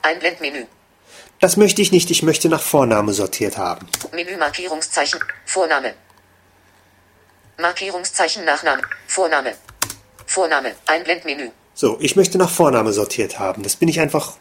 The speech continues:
Speaker 2: ja, nennt's Gewohnheit, aber, äh, ist halt so.
Speaker 1: Adressformat. Deutschland, Einblendmenü.
Speaker 2: Ja.
Speaker 1: Standardaccount. iCloud, Einblendmenü.
Speaker 2: Mein Standardaccount ist iCloud, ist klar.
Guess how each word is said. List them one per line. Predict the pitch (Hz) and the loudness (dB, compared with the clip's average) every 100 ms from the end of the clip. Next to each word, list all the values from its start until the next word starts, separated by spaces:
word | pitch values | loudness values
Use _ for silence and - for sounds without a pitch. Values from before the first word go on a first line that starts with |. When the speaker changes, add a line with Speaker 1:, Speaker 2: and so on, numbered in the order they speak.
| - | 4
Speaker 2:
ja, | 151 147 123 - 139 131 - | 6 6 2 -4 -14 -10 2
nennt's | 131 156 - | 2 4 2
Gewohnheit, | 139 120 151 160 143 143 143 | 2 6 8 8 8 6 4
aber, | 131 135 131 - - - - - - | 2 4 4 2 -10 -16 -18 -20 -4
äh, | 135 127 127 127 - | 2 4 2 2 2
ist | 147 | 4
halt | 123 | 2
so. | - 87 - - - | 0 -4 -6 -8 -4
Speaker 1:
Adressformat. | 170 - - 151 131 117 - - _ _ _ _ _ - - | -2 0 -2 -2 -2 -2 -4 -16 _ _ _ _ _ -16 -4
Deutschland, | 156 156 139 117 - - | -2 0 -2 -4 -8 -4
Einblendmenü. | 151 170 175 170 143 143 113 _ _ _ _ - | -2 0 -4 -4 -8 -10 -14 _ _ _ _ -6
Speaker 2:
Ja. | - 139 - - - - | 2 2 2 -8 -8 -6
Speaker 1:
Standardaccount. | - - 165 156 139 127 117 107 - _ _ - | -4 -2 0 0 0 -2 -10 -12 -18 _ _ -10
iCloud, | 180 - 131 123 - - | -8 -8 -10 -12 -8 -4
Einblendmenü. | 165 180 175 160 143 120 - _ - - _ | -2 -2 -4 -6 -8 -10 -14 _ -20 -20 _
Speaker 2:
Mein | 123 | -6
Standardaccount | - 147 175 165 151 139 139 135 | 2 4 6 4 2 2 2 2
ist | - | 0
iCloud, | 120 139 - 170 - | 2 2 4 4 4
ist | 170 - | 0 -2
klar. | 107 95 185 | -2 -2 -2